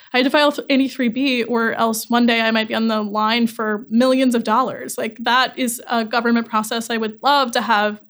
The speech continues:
had someone to hold my hand through, but, um,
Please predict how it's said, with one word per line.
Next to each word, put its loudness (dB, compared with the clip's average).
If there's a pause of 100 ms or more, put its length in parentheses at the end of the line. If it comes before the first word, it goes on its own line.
(280)
had 0
someone 2
to -2
hold 0
my 0
hand -2
through, -6
but, -8
um, -2